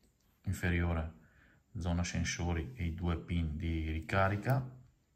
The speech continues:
laterale l'unico tasto fisico, il microfono e lateralmente gli altoparlanti. Per quanto riguarda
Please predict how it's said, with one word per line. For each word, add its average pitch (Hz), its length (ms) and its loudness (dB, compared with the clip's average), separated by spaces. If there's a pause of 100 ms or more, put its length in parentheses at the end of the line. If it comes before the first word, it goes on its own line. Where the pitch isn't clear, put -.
(280)
laterale 90 560 0
l'unico 87 420 4
tasto 90 360 0
fisico, 123 800 0 (280)
il 95 120 2
microfono 95 840 2 (580)
e - 60 -6
lateralmente 92 680 2
gli 90 60 2
altoparlanti. 85 1000 0 (1700)
Per 90 200 -2
quanto 87 320 2
riguarda 85 680 2